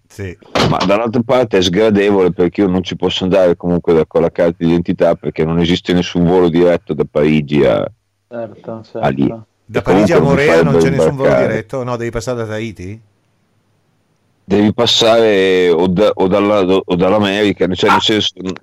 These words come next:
Speaker 3: Cioè, cioè, aspetta, aspetta, non mi hai detto che è parte delle isole sottovento?
Speaker 2: Cioè, sì, è parte delle isole
Speaker 3: E delle,
Speaker 2: sotto
Speaker 3: delle isole della società,
Speaker 1: Eh,
Speaker 3: pazzesco,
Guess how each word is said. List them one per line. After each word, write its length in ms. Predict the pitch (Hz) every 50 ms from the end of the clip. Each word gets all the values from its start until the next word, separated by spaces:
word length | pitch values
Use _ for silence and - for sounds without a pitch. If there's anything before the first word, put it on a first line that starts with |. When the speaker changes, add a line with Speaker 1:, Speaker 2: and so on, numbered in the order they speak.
| _ _ _ - _ -
Speaker 3:
Cioè, 200 | - - 571 - -
cioè, 160 | - 147 - -
aspetta, 400 | - 165 - - 185 160 - 147
aspetta, 460 | - - 170 147 143 - 120 - - - 127
non 140 | 151 160 165
mi 80 | 180
hai 120 | 180 185 175
detto 340 | 180 208 226 - - 254 -
che 160 | - - 180
è 280 | 185 160 156 156 - - _
parte 380 | _ - 175 180 214 - - 208
delle 220 | 160 170 151 147
isole 260 | 165 190 185 220 170 156
sottovento? 1200 | - - 151 - - 135 135 135 147 156 175 165 139 127 110 _ - 107 104 101 104 107 - _ _ _ _ _ _ -
Speaker 2:
Cioè, 220 | - 139 131 131
sì, 200 | 123 - 151 139 117 110
è 100 | 113 110
parte 280 | - 131 123 123 117 123
delle 180 | 120 110 110
isole 120 | 113 113 110
Speaker 3:
E 40 | 113 -
delle, 20 | -
Speaker 2:
sotto 340 | - - 165 165 175 185 -
Speaker 3:
delle 380 | - 135 151 165 165 170 170 190
isole 240 | 214 214 220 214 202
della 160 | 180 165 170
società, 680 | 165 - 147 - 151 147 - 180 185 180 113 90 92 -
Speaker 1:
Eh, 60 | _
Speaker 3:
pazzesco, 440 | - 120 - - 156 175 - 123